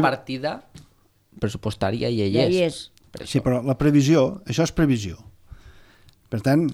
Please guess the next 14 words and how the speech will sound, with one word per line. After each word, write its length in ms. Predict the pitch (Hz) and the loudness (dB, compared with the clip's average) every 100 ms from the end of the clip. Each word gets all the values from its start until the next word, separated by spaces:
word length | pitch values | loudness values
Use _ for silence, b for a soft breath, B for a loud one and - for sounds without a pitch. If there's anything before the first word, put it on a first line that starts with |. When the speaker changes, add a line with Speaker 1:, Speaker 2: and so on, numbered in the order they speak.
| - | -6
Speaker 1:
eh, 180 | 123 120 | -6 -4
si 200 | 113 135 | 0 2
allò 200 | 127 156 156 | 6 6 8
va 100 | 151 | 6
malament 680 | 147 143 147 185 196 160 - _ _ - - _ _ _ | 6 6 4 4 2 -4 -12 _ _ -20 -20 _ _ _
i 120 | - 147 | 0 2
la 120 | 135 | 2
previsió 380 | 135 127 123 147 | 0 -2 0 0
està 180 | 143 151 | 0 -2
feta, 420 | 170 156 190 202 | 0 0 2 0
no 240 | 135 135 127 | 2 0 0
passa 260 | 123 - 117 | -2 -2 -4
Speaker 3:
No 60 | |
Speaker 1:
res. 80 | 107 | -4